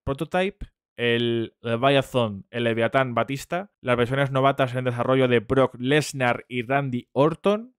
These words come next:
Pf, madre mía. El John Cena Legacy Championship y el, y WrestleMania veinte, y WrestleMania veintidós Arena, vale. También incluye una carta Esmeralda Manager Paul Heyman de mi facción y tres packs de cartas Deluxe Premium Launch My Faction, vale.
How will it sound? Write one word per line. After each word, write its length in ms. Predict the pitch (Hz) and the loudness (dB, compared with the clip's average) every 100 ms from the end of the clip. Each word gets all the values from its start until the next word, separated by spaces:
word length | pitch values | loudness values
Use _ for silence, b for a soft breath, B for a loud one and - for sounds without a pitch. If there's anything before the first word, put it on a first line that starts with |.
| _ _ | _ _
Pf, 240 | - - _ _ - | -14 -14 _ _ -6
madre 360 | 104 117 95 | -2 0 0
mía. 240 | 95 95 - - | -4 -8 -12 -8
El 160 | 117 120 | -2 2
John 160 | 143 | 0
Cena 280 | 143 156 143 | 0 0 4
Legacy 440 | 143 139 127 135 | 4 2 0 -2
Championship 640 | - 139 139 139 135 170 175 - - _ | 0 -2 0 -2 -2 -6 -6 -10 -14 _
y 100 | 127 | -2
el, 280 | 120 120 120 - | 0 0 -2 -6
y 100 | 123 | -2
WrestleMania 800 | 127 127 123 120 123 143 135 120 | -2 0 -2 0 0 2 2 2
veinte, 340 | 127 120 120 - | 0 -2 -6 -6
y 180 | - 127 | -6 -2
WrestleMania 560 | 120 120 123 120 135 151 | 0 -2 0 -2 2 0
veintidós 440 | 139 117 131 - | 0 0 0 0
Arena, 320 | 110 107 87 | -2 -4 -4
vale. 280 | 90 101 87 _ - | -8 -10 -10 _ -8
También 260 | 120 143 | -2 -2
incluye 260 | 139 156 151 | 2 2 4
una 140 | 143 | 2
carta 220 | - 143 | 0 0
Esmeralda 480 | 135 131 135 131 127 | 0 2 2 2 2
Manager 640 | 127 135 131 123 117 110 - - | 2 2 2 2 2 0 -8 0
Paul 300 | 131 127 120 - | 4 4 2 0
Heyman 320 | 131 127 117 | -2 -2 -2
de 100 | 117 | -2
mi 120 | 117 | -4
facción 600 | 107 110 - 151 175 180 - | -6 -8 -4 0 2 0 -6
y 140 | 120 127 | -12 -4
tres 280 | 139 135 | -4 -4
packs 420 | - 131 131 - 120 | -6 -2 -2 -2 -4
de 140 | 120 | -2
cartas 320 | 135 131 123 | 0 0 -2
Deluxe 320 | 120 123 - - | 0 -2 -2 -8
Premium 460 | 131 131 120 117 | -4 -4 -4 -2
Launch 340 | 127 151 165 - | 0 0 -2 -8
My 180 | 123 113 | -6 -4
Faction, 480 | 120 107 - 90 90 | -4 -4 -8 -20 -16
vale. 260 | 104 101 | -14 -12